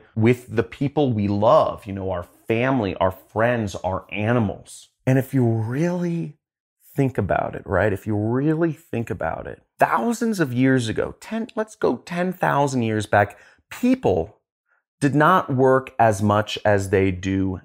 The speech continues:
nowadays. People didn't work eight hours a day. They still worked a lot, but they worked a lot with no leverage. They didn't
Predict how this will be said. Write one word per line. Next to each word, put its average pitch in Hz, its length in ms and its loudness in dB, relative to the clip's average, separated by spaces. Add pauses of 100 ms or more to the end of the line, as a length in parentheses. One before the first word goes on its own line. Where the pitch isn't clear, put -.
(100)
nowadays. 95 880 -4
People 151 340 -6
didn't 123 320 -4
work 92 480 -4
eight 95 220 -2
hours 90 420 -2
a 85 60 -8
day. - 580 -12 (400)
They 147 160 4
still 196 420 2
worked 117 440 2
a 95 60 2
lot, 85 600 -2
but 120 180 2
they 123 120 4
worked 131 360 2
a 180 60 4
lot 104 560 2
with 110 400 0 (100)
no 107 400 2
leverage. 131 520 -2
They 101 80 0
didn't 110 100 -2